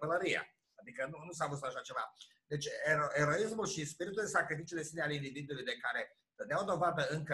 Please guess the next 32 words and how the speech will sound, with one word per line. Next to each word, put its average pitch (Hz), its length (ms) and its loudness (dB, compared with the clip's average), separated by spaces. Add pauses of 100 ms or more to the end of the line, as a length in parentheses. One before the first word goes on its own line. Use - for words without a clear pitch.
prin 131 160 -2
anii 135 180 -4
cincizeci 127 460 -6
în, 107 60 -14 (340)
în 113 60 -14 (220)
U - 80 -4
R 135 40 4 (140)
S - 20 -14 (120)
S - 40 -20 (140)
sau 98 120 -8
în 101 100 -6
anumite 110 300 -14
țări - 220 -12
socialiste. 101 540 -14 (540)
Uh, - 120 -8 (580)
Eisenhower 202 340 2
și-a 185 140 2
dat 180 100 0
seama 185 220 0
că 147 60 4 (100)
America 151 360 -2
apare 135 320 -2
ca 135 140 -4
o - 100 -8
țară 123 140 0 (140)
meschină 104 440 -16
și - 120 -12
egoistă, 95 340 -14
în 95 120 -20
care 92 200 -6
fiecare 98 340 -6 (460)
este 110 140 -10